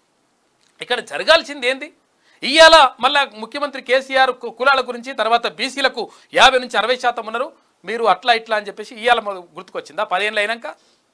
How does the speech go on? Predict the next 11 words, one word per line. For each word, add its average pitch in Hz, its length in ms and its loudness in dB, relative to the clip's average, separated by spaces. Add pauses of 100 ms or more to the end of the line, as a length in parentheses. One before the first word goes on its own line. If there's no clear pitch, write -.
(400)
ఎన్నడన్నా 294 380 4
బీసీలకు 277 440 -2
కేటాయించినటువంటి 247 920 -4 (240)
ఏది, 254 400 0 (280)
ఆ, 196 100 8
పర్సెంటేజ్ 214 540 0
చూపి 247 180 -8
ఒకసారి, 240 460 2 (600)
దాని 226 140 0
గురించి 254 200 -10
మాట్లాడతావా? 262 640 4